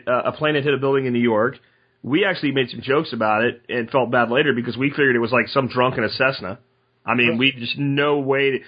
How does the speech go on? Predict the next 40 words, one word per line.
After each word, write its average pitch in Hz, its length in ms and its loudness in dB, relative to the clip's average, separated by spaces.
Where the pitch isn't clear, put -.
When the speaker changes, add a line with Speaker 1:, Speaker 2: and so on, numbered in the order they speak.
Speaker 1:
and 127 100 -4
then 151 100 2
it 131 80 -2
said 135 120 -4
another 139 400 0
plane, 127 320 0
and 113 100 -2
then 135 140 2
we 135 60 0
heard 123 200 0
World 113 260 0
Trade 147 260 0
Center, 120 400 2
and 110 160 0
then 123 240 0
you 127 120 -2
realize 139 300 2
what's 120 140 -8
going 117 260 0
on. 139 240 2
And 123 220 -2
three 175 180 0
days 139 280 0
later, 131 640 0
um, 127 580 0
my 139 160 0
travel 170 420 0
coordinator 135 600 -2
from 127 260 -4
my 123 180 0
company 147 480 0
is 117 160 -4
finally 139 400 2
able 123 200 -2
to 120 100 -8
negotiate 131 840 2
with 120 260 2
Hertz 127 280 0
Rental 147 320 0
Car 120 460 0